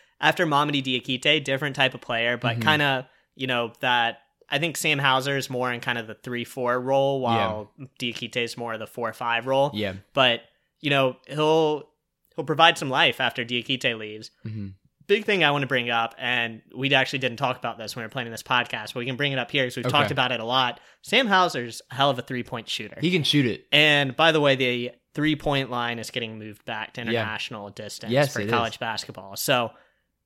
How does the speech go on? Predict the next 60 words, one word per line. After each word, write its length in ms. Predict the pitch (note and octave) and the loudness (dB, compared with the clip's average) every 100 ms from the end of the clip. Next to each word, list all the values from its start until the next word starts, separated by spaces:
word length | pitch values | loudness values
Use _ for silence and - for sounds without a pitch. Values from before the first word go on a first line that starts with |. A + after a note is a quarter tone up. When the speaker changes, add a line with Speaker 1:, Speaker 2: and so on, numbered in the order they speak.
| _ | _
Speaker 1:
I 60 | C3+ | -2
think 180 | D3+ D#3+ | 0 4
those 220 | D#3+ D3 | 4 4
two 220 | - D3 | 0 2
are 80 | C#3 | 2
good 240 | B2 C3 B2+ | 0 -4 0
things. 400 | C3+ B2+ D3 C#3 | 0 0 -2 -2
That 180 | C3 B2 | -2 0
we 100 | C3+ | 0
have 140 | D3 | 0
a 20 | |
guy 320 | C#3+ C3 B2+ B2 | 0 2 2 2
who's, 220 | C3 - | -2 -6
what, 100 | A#2+ | -6
a 60 | G#2 | -8
career 400 | - B2+ B2+ B2 | -8 -4 -2 -2
forty 300 | - B2 B2 | -2 -4 -4
percent 400 | C3 - A#2+ - | -6 -8 -10 -8
three-point 420 | A#2 A2+ C3+ C3 | -8 -4 -6 -4
shooter. 320 | - C3 C3+ | -2 2 2
Speaker 2:
Like 80 | C3 | 2
forty-three. 600 | C3+ C#3+ A2+ - A2 G#2+ | 2 0 -2 -4 -4 -2
Speaker 1:
So 120 | C#3 | 0
he's 140 | C#3+ | 0
a 40 | D3 | 4
guy 500 | D#3 D3+ D#3 D#3+ D#3 | 8 10 10 10 6
Speaker 2:
Forty-three. 140 | A2+ G2 | 2 0
Speaker 1:
who's 140 | C#3 | -2
a 60 | B2+ | -2
big 260 | - D#3 D#3+ | 0 2 4
guy, 500 | C#3+ C3 B2+ B2 A#2 | 4 6 4 2 -4
you 80 | C3 | -6
know, 240 | B2 A#2 | -4 -4
can 200 | A2+ C3 | -4 -6
get 180 | B2 C3 | 0 0
in 160 | C#3 C3+ | 0 -2
the 40 | |
paint. 420 | B2+ B2+ B2 A#2+ A#2 | -4 -6 -4 -6 0
I 100 | C#3+ | 2
don't 120 | F3+ | 4
know 100 | E3 | 4
what 100 | D#3 | 2
his 100 | C3+ | 0
post 280 | - C3 A#2 | -2 -2 -2
moves 220 | B2+ A2+ | -6 -4
are 80 | B2 | -2
like. 300 | A#2 A2+ A2+ | 0 -2 0
Most 200 | C3+ D3+ | 0 2
of 60 | D3 | 0
his 80 | |
highlights 400 | C#3+ C3 C3 B2+ | 4 4 4 -2
on 120 | B2 A#2 | -6 -8
YouTube 340 | A#2+ B2+ A2+ | -8 -8 -8
are 60 | A2 | -10
just 200 | A#2 - | -10 -8
him 160 | B2+ | -4
shooting 260 | A#2+ A#2 G#2+ | -4 -2 -4
Speaker 2:
Mm-hmm. 20 | |
Speaker 1:
threes, 460 | G2 A#2+ G#2+ G#2+ - _ - | -4 -6 -6 -12 -14 _ -4
honestly. 600 | C3 B2 - A#2 G#2+ | -2 -2 -6 -8 -8